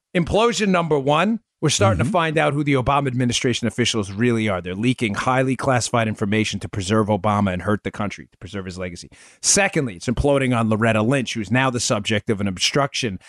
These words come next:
Speaker 1: at least inquiry in Congress, which is gonna look really bad for the Obama administration. Third, the Trump-Russia investigation is completely exploding on C N N. You have that cut ready, Joe?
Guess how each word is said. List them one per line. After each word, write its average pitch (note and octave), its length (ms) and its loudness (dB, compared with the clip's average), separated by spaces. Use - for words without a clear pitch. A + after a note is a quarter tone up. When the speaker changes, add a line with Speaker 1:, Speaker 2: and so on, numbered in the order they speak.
Speaker 1:
at B2 180 0
least C#3 220 2
inquiry A#2 540 0
in G2 80 -2
Congress, B2+ 560 -2
which B2 140 -4
is - 80 -2
gonna A#2 180 -2
look G#2+ 320 -4
really C3+ 400 0
bad G#2 320 -2
for - 80 -16
the G2+ 120 -6
Obama A#2 320 -4
administration. F#2 600 -14
Third, G#3+ 440 0
the D3 80 0
Trump-Russia D3 600 0
investigation A#2+ 640 -2
is A#2 220 -6
completely D#3 680 0
exploding A2+ 540 0
on G2 100 -4
C G#2 240 -4
N F2+ 100 -6
N. D2+ 140 -16
You D3+ 100 4
have A#3+ 100 2
that B3 180 0
cut G#3 200 -2
ready, G#3 240 2
Joe? G3 240 2